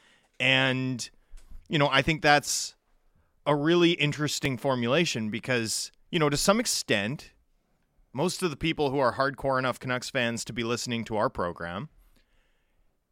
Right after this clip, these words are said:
you've watched hockey players for long enough. You've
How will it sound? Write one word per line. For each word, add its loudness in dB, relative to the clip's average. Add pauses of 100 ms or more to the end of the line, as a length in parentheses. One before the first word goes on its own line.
(140)
you've -6
watched -2 (100)
hockey 0
players -2
for -2
long 0
enough. -2
You've -8